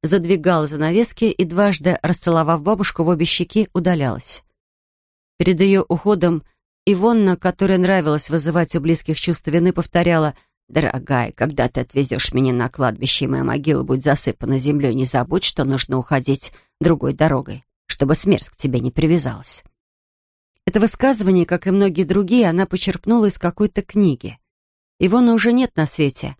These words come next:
Дженнис ушла с кладбища другой дорогой, но продолжала часто приезжать в дом престарелых в Тель-Ашамере. Его сад всегда открыт, так что любой может по нему прогуляться. А если подойти поближе к большому белому зданию,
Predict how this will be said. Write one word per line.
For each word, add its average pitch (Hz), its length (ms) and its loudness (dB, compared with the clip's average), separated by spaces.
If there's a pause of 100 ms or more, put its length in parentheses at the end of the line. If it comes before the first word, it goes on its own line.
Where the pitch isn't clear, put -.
(380)
Дженнис 190 400 2
ушла 190 260 0
с - 80 -4
кладбища 185 460 0
другой 190 280 2
дорогой, 185 440 0
но 180 240 2 (400)
продолжала 196 800 2
часто 180 360 -4
приезжать 180 440 0
в - 20 -10
дом 175 160 0
престарелых 196 720 0 (360)
в 214 60 2
Тель-Ашамере. 202 840 0 (480)
Его 202 180 4
сад - 220 2
всегда 233 400 0
открыт, 233 360 0
так 185 160 0
что - 160 -2
любой 202 320 2
может 208 300 2
по - 60 0
нему 165 200 2
прогуляться. 156 680 -2 (800)
А 190 100 2
если 214 180 2
подойти 220 380 0
поближе 208 480 2
к 170 60 -10
большому 202 480 2
белому 196 340 2
зданию, 175 540 0